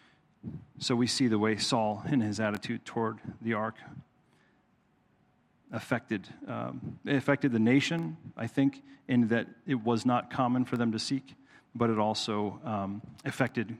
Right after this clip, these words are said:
clearly we see, Saul, because the Lord rejected him. So back to Second Samuel in verse two. "And David arose and went with all the people who were with him from Baal Judah to bring up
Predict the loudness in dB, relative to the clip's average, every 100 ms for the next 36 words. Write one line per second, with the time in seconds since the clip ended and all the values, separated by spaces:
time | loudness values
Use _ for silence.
0 | -14 0 2 4 0 -2 -2 -4 -4 -2
1 | -2 -2 -6 -14 -16 -10 -8 -4 -2 0
2 | 0 -2 -2 -2 -2 -8 -8 -8 -10 -14
3 | _ _ _ -20 -20 -20 _ _ _ _
4 | _ -20 _ _ _ _ _ _ _ _
5 | _ _ _ _ _ _ 0 4 4 2
6 | 0 0 0 0 0 2 2 2 0 -2
7 | -6 -14 _ _ _ _ _ _ _ _
8 | -4 -4 -4 -2 0 0 -2 -2 0 0
9 | 0 -6 -6 -8 -10 -16 -20 _ _ _
10 | _ _ _ _ _ _ _ _ _ _
11 | _ 4 6 8 8 6 6 8 8 6
12 | 4 4 6 6 6 4 4 4 2 0
13 | 0 2 2 4 4 6 4 2 0 0
14 | 2 2 4 4 0 2 2 2 2 -2
15 | 0 4 4 4 0 -4